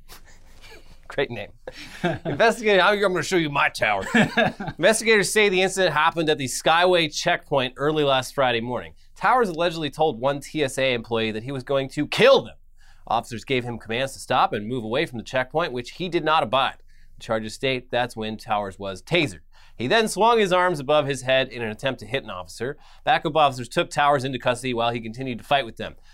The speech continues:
Speaker 1: Surveillance video footage shows Towers punching and headbutting T V <laughs> screens at the airport, taking his clothes off and masturbating.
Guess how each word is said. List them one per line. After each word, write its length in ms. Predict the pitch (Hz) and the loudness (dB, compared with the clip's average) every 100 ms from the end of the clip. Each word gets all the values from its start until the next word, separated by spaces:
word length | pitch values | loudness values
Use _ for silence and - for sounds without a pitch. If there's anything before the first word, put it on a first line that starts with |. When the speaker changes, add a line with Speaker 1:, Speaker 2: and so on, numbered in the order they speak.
| - | -16
Speaker 1:
Surveillance 400 | - 175 226 180 | 0 2 2 2
video 260 | 208 208 | 2 2
footage 320 | 175 190 190 170 | 2 2 0 0
shows 240 | 165 143 | 0 0
Towers 360 | - 160 156 - | 2 2 2 0
punching 420 | - 208 254 202 | -2 0 0 -2
and 100 | 135 | -2
headbutting 480 | 160 190 202 180 - | 0 2 2 2 0
T 240 | - 202 | -4 -2
V 120 | 233 | 0
<laughs> 0 | |
screens 440 | 165 - - 226 156 | 0 -2 2 2 2
at 100 | 139 | 0
the 120 | 143 | 2
airport, 500 | 185 156 120 - - - | 2 2 -2 -2 -10 -4
taking 220 | 196 277 269 | 2 2 2
his 100 | - | 2
clothes 300 | 214 220 202 | 4 6 6
off 240 | 196 - - | 6 4 0
and 180 | 151 131 | 0 0
masturbating. 540 | 139 - 113 98 | -2 -4 -8 -8